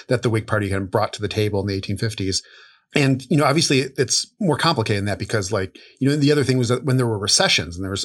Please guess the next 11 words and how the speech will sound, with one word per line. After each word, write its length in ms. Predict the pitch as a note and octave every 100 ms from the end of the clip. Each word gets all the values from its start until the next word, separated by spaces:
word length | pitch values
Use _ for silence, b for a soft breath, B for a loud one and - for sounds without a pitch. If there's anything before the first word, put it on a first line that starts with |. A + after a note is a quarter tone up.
| -
like, 160 | F#2 F#2+
starting 240 | A#2 G#2
to 60 | G2+
become 280 | G2+ G2+ G#2
real, 420 | G#2 G2 F#2 -
like, 220 | G#2+ F#2 F#2+
deep 180 | A2+
recessions 500 | A2+ - D#3 - G#2
at 120 | G2 F#2+
the 40 |
time, 380 | - G#2 G2+